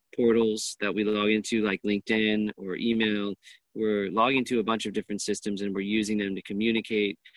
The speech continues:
develop our business, do sales, marketing, and operations. So I wrote a book about that with Tony J Hughes. He kind of, he's my mentor in Sydney, Australia, but he discovered me.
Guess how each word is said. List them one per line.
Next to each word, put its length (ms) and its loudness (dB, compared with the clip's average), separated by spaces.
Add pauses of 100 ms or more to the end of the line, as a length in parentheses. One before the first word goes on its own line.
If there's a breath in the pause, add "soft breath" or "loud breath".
(120)
develop 360 -6
our 120 -6
business, 680 -2 (240)
do 80 -8
sales, 420 -4
marketing, 380 -6
and 100 -6
operations. 720 -6
So 140 -6
I 20 -2
wrote 220 0
a 40 -2
book 180 -4
about 260 -4
that 180 -4
with 140 -8 (100)
Tony 240 0
J 200 -2
Hughes. 520 -2 (400 loud breath)
He 80 -6
kind 260 -4
of, 200 -2
he's 200 -4
my 120 -4
mentor 400 0
in 80 -2
Sydney, 280 -2
Australia, 540 0
but 100 0
he 80 0
discovered 480 -2
me. 280 0